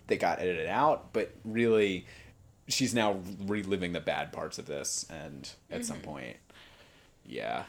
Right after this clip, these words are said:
Speaker 1: you just don't wanna deal with it anymore. Um,
Speaker 2: Man.
Speaker 1: did you think they were, whoa, oh, the other part about that is if they've seen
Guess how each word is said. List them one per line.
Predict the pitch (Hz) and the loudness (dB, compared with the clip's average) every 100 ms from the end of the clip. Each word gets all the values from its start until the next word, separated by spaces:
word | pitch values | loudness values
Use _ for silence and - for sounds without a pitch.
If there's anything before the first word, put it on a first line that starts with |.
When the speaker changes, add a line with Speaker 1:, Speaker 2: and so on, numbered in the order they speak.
| - - - - | -14 -20 -20 -20
Speaker 1:
you | |
just | - - - | -12 -10 -8
don't | 55 | -10
wanna | 50 53 | -10 -8
deal | 57 52 | -8 -8
with | 55 | -10
it | - | -12
anymore. | 57 57 64 - - _ _ - - - _ 92 | -12 -12 -12 -14 -18 _ _ -20 -20 -20 _ -4
Um, | 87 71 - | -4 -2 -4
Speaker 2:
Man. | 208 196 220 - _ _ _ _ - - | -6 -8 -14 -20 _ _ _ _ -6 -4
Speaker 1:
did | - | 0
you | 165 | 0
think | 196 196 | 0 4
they | 202 | 6
were, | 175 139 113 95 - - - | 8 8 6 4 -4 -20 2
whoa, | 123 165 - - | 10 12 10 8
oh, | 160 156 85 - - | 10 10 8 0 2
the | 131 | 6
other | 131 208 | 8 8
part | - 113 | 8 6
about | 101 92 85 | 6 4 4
that | 90 85 - | 4 4 2
is | 98 | 4
if | 135 | 6
they've | 131 101 | 6 4
seen | - 92 90 82 | 2 0 -2 -6